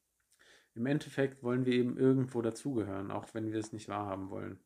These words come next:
An diesem Tag war das anders, an diesem Tag ging das tiefer. Etwas fiel von mir ab, ein Schleier, Schleier des Ich bin nicht genug,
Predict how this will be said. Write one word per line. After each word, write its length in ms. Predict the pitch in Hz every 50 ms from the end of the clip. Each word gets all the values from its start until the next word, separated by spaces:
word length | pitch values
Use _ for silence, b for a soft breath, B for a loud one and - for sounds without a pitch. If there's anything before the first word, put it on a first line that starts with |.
| _ _ _ b b b b b b b b -
An 100 | 110 117
diesem 280 | 131 143 139 147 131
Tag 360 | 127 - 117 120 120 117 - -
war 60 | 104
das 180 | 110 104 107
anders, 460 | 113 98 101 101 101 104 101 104 - -
an 160 | 113 110 110
diesem 320 | 120 123 120 120 113 113
Tag 340 | - - 104 104 104 104 -
ging 240 | - 104 104 104 104
das 180 | 104 101 -
tiefer. 500 | - - 107 101 101 _ - 104 101 101 - _ _ _ B B B B B B B B
Etwas 320 | 127 - - 135 117 127
fiel 180 | - - 123 117
von 240 | - - 113 107 107
mir 160 | 104 104 104
ab, 220 | 101 101 - -
ein 140 | - 104 110
Schleier, 600 | - - - 117 117 123 131 127 117 117 113 - -
Schleier 420 | - - 113 110 120 123 120 117
des 240 | 113 117 110 - -
Ich 180 | - - - -
bin 120 | - 117
nicht 240 | 117 113 117 - -
genug, 360 | 117 110 110 110 107 - -